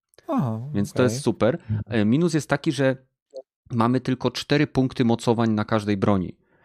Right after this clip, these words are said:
Speaker 2: Czyli mamy system plus, więc mamy tak naprawdę cztery punkty, e, które wybieramy. E, minus jest taki, że jest tylko w chwili obecnej dwadzieścia dwa,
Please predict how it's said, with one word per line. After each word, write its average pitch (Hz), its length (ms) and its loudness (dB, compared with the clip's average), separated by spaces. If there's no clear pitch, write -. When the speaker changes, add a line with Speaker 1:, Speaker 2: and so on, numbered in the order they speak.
Speaker 2:
Czyli 104 460 -2
mamy 117 200 0
system 117 320 -2
plus, 165 280 -2
więc 117 200 -4
mamy 117 260 -2
tak 107 180 -8
naprawdę 110 440 -2
cztery 131 340 -2
punkty, 113 520 -2
e, 92 400 -4
które 95 340 0
wybieramy. 90 540 0
E, 98 160 -2
minus 143 280 2
jest 143 140 -2
taki, 147 260 -2
że 127 320 0
jest 117 240 -4
tylko 131 240 0
w - 100 -10
chwili 113 200 -2
obecnej 113 360 -2
dwadzieścia 110 500 -2
dwa, 113 380 -2